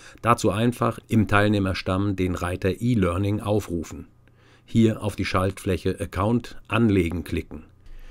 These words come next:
Sollte klar sein, dass der Teilnehmer oder die Teilnehmerin noch nicht über einen V H S Cloud Account verfügen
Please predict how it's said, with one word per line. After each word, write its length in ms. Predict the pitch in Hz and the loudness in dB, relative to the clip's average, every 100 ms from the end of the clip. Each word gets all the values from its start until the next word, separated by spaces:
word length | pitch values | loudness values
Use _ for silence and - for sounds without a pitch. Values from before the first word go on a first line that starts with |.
| - | -16
Sollte 240 | - 113 107 | -8 -6 -4
klar 300 | 104 107 123 | -2 0 2
sein, 300 | 113 117 113 | 2 4 2
dass 180 | 101 - | 0 -2
der 140 | - | -2
Teilnehmer 560 | 101 98 101 98 98 95 | 2 2 2 2 0 0
oder 160 | 92 | -2
die 100 | 92 | -2
Teilnehmerin 800 | 95 104 104 95 95 87 120 123 | 0 2 4 4 4 2 4 4
noch 160 | 95 80 | 2 2
nicht 340 | 113 135 - | 2 2 0
über 220 | 104 95 | 0 -2
einen 180 | 87 95 | -2 -4
V 220 | - 85 | -2 -2
H 80 | 87 | -2
S 260 | - 104 - | -2 -6 -4
Cloud 400 | 92 87 87 - | -2 0 -2 -4
Account 420 | 80 92 85 85 | -6 -2 -2 -4
verfügen 640 | 82 - 101 107 131 160 | -8 -2 0 2 0 -2